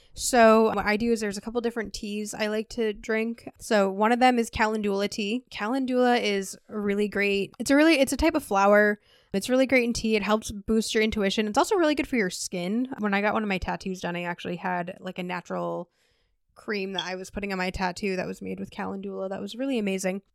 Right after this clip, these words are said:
But yeah, calendula is, like, a really intuitive plant. I think I read somewhere that it's connected to, like, the way it grows, it's connected to the moon cycles.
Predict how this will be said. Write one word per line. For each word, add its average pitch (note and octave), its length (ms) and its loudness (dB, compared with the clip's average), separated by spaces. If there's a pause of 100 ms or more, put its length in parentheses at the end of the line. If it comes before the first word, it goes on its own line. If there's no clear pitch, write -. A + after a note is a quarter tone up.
But C4 80 6
yeah, A3+ 100 8
calendula C#4 460 4
is, C4 100 0
like, B3 140 -2
a A3 60 -2
really A3 220 0
intuitive G#3+ 540 0
plant. F#3+ 500 0
I F#3 160 -10
think F#4+ 320 -4
I C4+ 100 4
read A3 220 4
somewhere A#3 300 2
that G#3 140 2
it's F#3+ 160 -4
connected G#3 560 0
to, A3 100 -2
like, F#3+ 400 0
the A3+ 80 -2
way G3+ 140 4
it G3+ 60 2
grows, F#3+ 340 2
it's F#3+ 100 -12
connected G3 320 -2
to G3+ 60 -6
the G3 100 0
moon F#3+ 300 0
cycles. G3 680 0